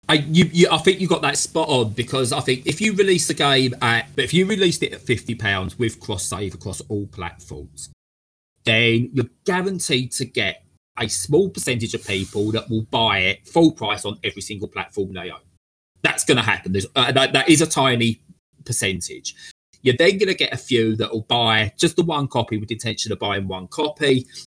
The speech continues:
and then a few weeks down the line go, "Uh, I wanna play so-and-so game with my mate on, on this, on this console. So I might actually pick it up on this console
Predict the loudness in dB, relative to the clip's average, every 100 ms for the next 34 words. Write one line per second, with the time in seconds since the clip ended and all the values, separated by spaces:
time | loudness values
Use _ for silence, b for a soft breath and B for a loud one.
0 | _ -6 -2 0 2 0 0 6 6 6
1 | 2 2 2 4 4 2 2 0 -2 -6
2 | -8 -10 -10 -16 _ _ 2 4 4 4
3 | 6 4 6 6 6 4 2 0 2 0
4 | 0 -2 -4 -2 -2 -2 -2 -4 0 2
5 | 2 4 4 4 2 2 2 4 2 0
6 | -4 -4 -4 -10 -12 -12 -8 -6 -2 2
7 | 4 2 -2 -4 -4 0 2 2 0 -4
8 | -4 -6 -8 -10 -6 -6 -6